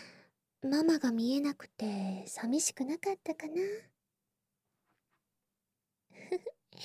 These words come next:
ママとお話ししてたから大丈夫だったのね。よかった。ほら、このお花の匂い、いい匂いでしょ。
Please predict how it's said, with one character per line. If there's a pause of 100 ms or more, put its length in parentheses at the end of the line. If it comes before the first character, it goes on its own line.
(1080)
マ
マ
と
お
話
し
し
て
た
か
ら
大
丈
夫
だ
っ (100)
た
の
ね。 (600)
よ
か
っ (140)
た。 (4000)
ほ
ら、 (480)
こ
の
お
花
の
匂
い、 (380)
い
い (140)
匂
い
で
し
ょ。